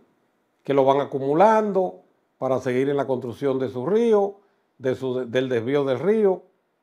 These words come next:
de su canal. La República Dominicana,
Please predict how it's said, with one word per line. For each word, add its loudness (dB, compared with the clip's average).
de -6
su -10
canal. 0
La 6
República 0
Dominicana, 0